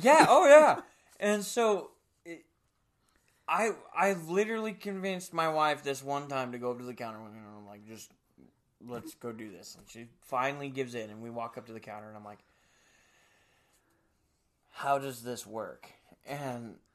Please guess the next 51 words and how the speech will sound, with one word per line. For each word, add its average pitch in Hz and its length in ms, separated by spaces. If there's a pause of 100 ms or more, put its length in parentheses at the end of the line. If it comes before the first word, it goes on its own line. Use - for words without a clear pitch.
(320)
<clears throat> 170 360
I 147 120
thought 160 220
she 160 140
was 135 160
gonna 127 160
break 120 380
right 117 220
there 113 220
and 104 120
just 110 180
start 110 300
blushing 113 400
and 110 140
be 107 80
like, 101 180
"Oh, 110 180
God, 107 320
no," 95 240
and 101 140
take 113 240
off, 104 320
right? 113 300 (100)
And, 117 340 (360)
and 139 300
the 135 80
lady 127 240
goes, 117 220 (400)
"Okay, 127 360 (120)
well, 117 140
this 117 280
is 180 100
how 131 240
it 78 60
went." 110 200
And 113 100
she - 120
starts 113 280
to - 60
pull 120 160
it 120 60
out 120 80
of 120 60
the 120 60
box 98 540
and 101 80
all 107 200
this 104 100
stuff. 98 300 (2000)
And, 127 280
uh, 110 200